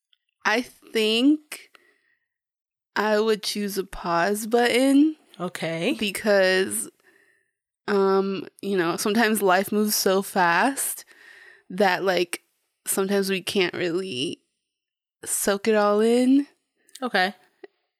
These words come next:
Speaker 1: And, like, moments pass and all of a sudden, like, everything in your life is completely different than what you thought it was.
Speaker 2: Mm-hmm.
Speaker 1: And so I would like to have a pause button to kind of, like, have more time in the moment,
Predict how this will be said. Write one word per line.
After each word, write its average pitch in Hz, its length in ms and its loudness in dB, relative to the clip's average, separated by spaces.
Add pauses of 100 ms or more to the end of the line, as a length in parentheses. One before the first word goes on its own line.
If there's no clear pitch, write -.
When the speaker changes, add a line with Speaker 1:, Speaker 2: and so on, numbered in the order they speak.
Speaker 1:
And, 208 160 2
like, 196 240 0
moments 196 460 0
pass 202 280 0
and 202 120 0
all 190 240 4
of 190 40 4
a 202 40 0
sudden, 190 560 2 (200)
like, 277 480 0
everything 240 560 2
in 233 60 2
your 208 140 2
life 196 240 2
is 214 100 0
completely 214 380 2
different 233 420 0
than 190 300 0 (480)
what 196 180 -2
you 190 160 -8
thought 185 240 -2
it - 100 -4
was. 220 460 0
Speaker 2:
Mm-hmm. 175 260 -8 (220)
Speaker 1:
And 202 160 -4
so 180 260 4
I 190 140 2
would 185 140 0
like 185 460 0
to 208 180 -6
have 190 240 -2
a - 80 -4
pause 190 320 -6
button 196 300 -6
to 196 100 -8
kind 190 320 -8
of, - 100 -10
like, - 220 -12
have 196 280 -6
more 196 220 -2
time 196 480 -2
in 196 160 -2
the 190 100 -2
moment, 180 480 -2